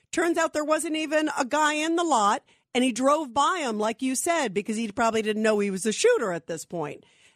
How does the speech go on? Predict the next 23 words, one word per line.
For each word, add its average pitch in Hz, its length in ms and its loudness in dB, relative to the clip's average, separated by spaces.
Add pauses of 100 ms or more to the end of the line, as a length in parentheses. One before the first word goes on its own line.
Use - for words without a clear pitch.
And 233 160 2
so 254 140 0
he 247 80 -2
drove 269 360 0
by 339 320 2
him 214 280 -4 (280)
and 247 160 0
wasn't 294 300 0
even 285 240 -4
on 277 200 0
the 269 80 -2
scene 320 360 -2
and 254 80 -2
had 277 240 -4
nothing 320 480 -2
to 254 100 -6
do 233 140 0
with - 120 -4
the 196 100 0
shooter. 175 460 -6 (480)
So 277 240 2
it's, 285 180 -8
why, 269 240 2